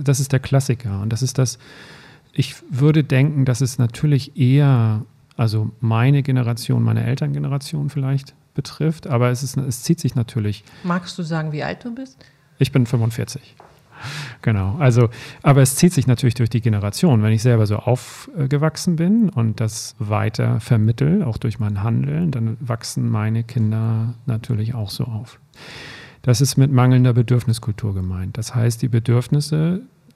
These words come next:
Speaker 1: sobald ich eigene Bedürfnisse äußere, bin ich ein Egoist, aber das verhindert dann mitunter natürlich auch, dass ich für mich selber sorgen kann.
Speaker 2: Oder du bist ein Weichei.
Speaker 1: Oder ich bin ein Weichei, genau. Ein Weichei und ein Egoist. Und, äh,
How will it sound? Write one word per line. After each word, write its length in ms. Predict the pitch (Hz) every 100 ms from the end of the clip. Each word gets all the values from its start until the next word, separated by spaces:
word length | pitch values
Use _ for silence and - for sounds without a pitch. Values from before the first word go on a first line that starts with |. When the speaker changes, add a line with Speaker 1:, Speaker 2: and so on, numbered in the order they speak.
| - 175 170
Speaker 1:
sobald 400 | 123 113 120 117
ich 140 | 117
eigene 280 | 113 113 120
Bedürfnisse 540 | 113 117 113 110 110 120
äußere, 520 | 117 127 143 135 147
bin 160 | -
ich 160 | 117 -
ein 200 | 110 107
Egoist, 600 | 120 107 117 147 - - -
aber 160 | 113 113
das 160 | 107
verhindert 460 | - 110 123 123 107
dann 100 | 110
mitunter 380 | 113 117 113 117
natürlich 420 | 120 - 113 117
auch, 300 | 110 135 -
dass 180 | 117 131
ich 160 | 123 -
für 140 | -
mich 180 | 120 123
selber 260 | 107 101 117
sorgen 400 | 139 143 - 98
kann. 160 | - 117
Speaker 2:
Oder 200 | 180 226
du 120 | 226
bist 220 | 226 220
ein 160 | 196 180
Weichei. 560 | 151 143 139 156 165 143 - - - -
Speaker 1:
Oder 180 | 117
ich 80 | 135
bin 140 | 147 131
ein 80 |
Weichei, 400 | 113 104 107 113
genau. 320 | 110 113 101 98 104 - - _
Ein 120 | 117
Weichei 320 | 113 135 135 117
und 160 | 120
ein 20 |
Egoist. 500 | 120 113 117 107 -
Und, 260 | 135 107 104
äh, 200 | 175 113